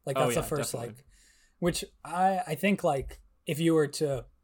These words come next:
Speaker 1: you know, like, poll, like, a thousand people from Boston and a thousand people from all these cities, I think that's the most likely matchup that you could predict in the second round. Like, I
Speaker 2: I
Speaker 1: think the
Speaker 2: hope
Speaker 1: yeah,
Speaker 2: we
Speaker 1: Pacers
Speaker 2: get
Speaker 1: Heat, like, we're gonna get into that in a sec,
Speaker 2: Yeah,
Speaker 1: but
Speaker 2: yeah.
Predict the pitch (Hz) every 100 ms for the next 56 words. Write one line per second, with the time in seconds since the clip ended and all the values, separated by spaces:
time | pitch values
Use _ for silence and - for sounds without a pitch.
0 | _ _ 156 151 139 135 131 - 139 135
1 | 131 123 131 135 127 135 127 135 135 123
2 | 127 123 113 117 - 127 120 - 113 120
3 | 123 127 131 123 - 139 135 135 123 -
4 | 135 165 160 127 123 127 _ _ _ _
5 | 147 143 147 131 131 160 120 127 156 139
6 | 131 135 _ _ _ _ 156 135 139 -
7 | 160 156 _ _ - 156 160 151 147 -
8 | 127 123 - 165 151 - 151 170 160 165
9 | 185 151 110 - _ _ _ _ _ _
10 | _ - 147 170 151 143 147 139 - -
11 | _ 175 165 - - 185 226 180 - 170
12 | 233 302 _ _ - - 185 185 156 156
13 | 160 160 151 147 139 147 135 143 131 -
14 | 180 131 131 127 120